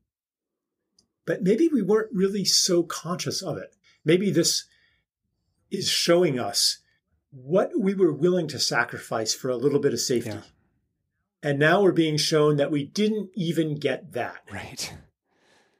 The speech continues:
Speaker 1: You know, we
Speaker 2: Right.
Speaker 1: went through all of the, all of the, uh, confinement, all of the, the lockdowns, the distancing, the ridiculous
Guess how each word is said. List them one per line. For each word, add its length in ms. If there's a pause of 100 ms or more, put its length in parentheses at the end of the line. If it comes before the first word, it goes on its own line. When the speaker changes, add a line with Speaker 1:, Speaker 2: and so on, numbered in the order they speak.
(180)
Speaker 1:
You 120
know, 140
we 100
Speaker 2:
Right. 80
Speaker 1:
went 180
through 440 (100)
all 320
of 200
the, 360 (400)
all 240
of 140
the, 340 (720)
uh, 280 (1800)
confinement, 840 (840)
all 200
of 200
the, 520 (180)
the 220
lockdowns, 840
the 220 (240)
distancing, 1000
the 280 (600)
ridiculous 880